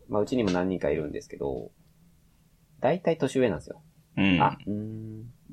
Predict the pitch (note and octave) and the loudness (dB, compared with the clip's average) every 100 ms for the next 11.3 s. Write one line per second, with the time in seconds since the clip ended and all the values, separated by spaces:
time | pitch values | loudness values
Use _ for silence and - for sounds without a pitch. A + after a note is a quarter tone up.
0 | - - A2 A2+ A2+ G#2 A2 - - C3+ | -12 0 4 4 4 2 2 0 2 2
1 | B2 B2+ A#2 G2+ G2+ E2+ - - C3 C#3+ | 6 4 4 2 2 0 -6 -12 -2 2
2 | C3 A#2+ G#2 - A#1 A1 - - - - | 6 6 6 2 -6 -12 -12 -18 -16 0
3 | G2+ F2 - _ _ D2+ - - - - | 2 2 -2 _ _ -14 -12 -12 -12 -16
4 | _ _ - - - - - - - - | _ _ -20 -20 -20 -14 -14 -14 -20 -20
5 | _ _ _ - A#2 A2+ G#2 - C#3+ C#3 | _ _ _ -2 2 2 0 4 6 6
6 | C#3 F#2+ E2+ D#2 F2 F#2+ D2+ A#1+ A1 - | 2 2 2 2 2 2 0 -4 -10 -10
7 | D2 - C2+ C2 A1 G#1 - - _ _ | -8 -8 -8 -8 -10 -10 -12 -14 _ _
8 | _ _ _ _ _ _ _ F#2+ E2 - | _ _ _ _ _ _ _ -4 -4 -8
9 | - - - _ - C3 - C#3+ - C#3 | -14 -16 -16 _ -2 0 2 0 4 6
10 | G2+ F2+ G2 - G#2 - G2+ F#2+ G2 - | 6 2 -2 -2 -4 2 2 2 -2 -4
11 | C#2 B1 | -4 -4